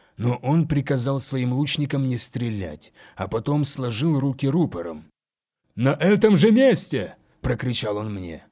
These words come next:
«Завтра на закате!» Вёсла ударили по воде,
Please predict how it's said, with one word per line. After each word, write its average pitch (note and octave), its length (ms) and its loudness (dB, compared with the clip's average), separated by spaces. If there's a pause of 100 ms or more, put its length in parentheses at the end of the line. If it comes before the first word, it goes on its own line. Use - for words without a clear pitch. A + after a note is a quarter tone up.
(340)
«Завтра F#3+ 560 2
на G3+ 120 4
закате!» F#3 640 -2 (760)
Вёсла D3+ 580 -2
ударили B2+ 560 -2
по A2 160 -4
воде, A#2 480 -2